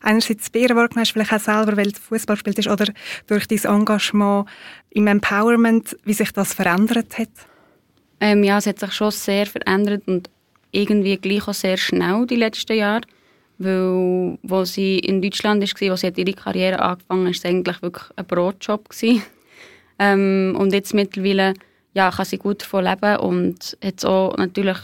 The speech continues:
Speaker 2: macht es einfach auch viel mehr Spass, weil du viel mehr Zuschauer, Zuschau-, Zuschauerinnen hast und, ja, viel mehr Aufmerksamkeit allgemein. Ich glaube, es kommt immer auch mit negativen Seiten, aber grundsätzlich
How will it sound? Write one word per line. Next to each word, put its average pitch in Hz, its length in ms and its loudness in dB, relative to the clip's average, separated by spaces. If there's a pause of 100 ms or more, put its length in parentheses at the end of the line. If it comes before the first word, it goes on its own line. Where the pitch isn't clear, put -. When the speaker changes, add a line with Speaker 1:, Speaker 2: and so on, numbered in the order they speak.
Speaker 2:
macht 185 300 -4
es 196 40 2
einfach 190 180 -4
auch 202 100 -2
viel 202 160 -2
mehr 196 120 0
Spass, 214 380 -2
weil 175 120 -6
du - 60 -18
viel 190 120 -4
mehr 185 160 -2
Zuschauer, 190 540 -2 (180)
Zuschau-, 196 420 -4
Zuschauerinnen 190 720 0
hast 190 220 -2 (480)
und, 180 640 0 (160)
ja, 185 280 2
viel 202 160 -4
mehr 185 140 2
Aufmerksamkeit 185 880 -2
allgemein. 180 640 0 (340)
Ich - 40 -20
glaube, 185 160 -2
es - 80 -4
kommt 185 220 -2
immer 202 200 2
auch 202 60 2
mit 196 180 -2
negativen 202 580 -2
Seiten, 202 420 -2
aber 185 400 0
grundsätzlich 185 720 -4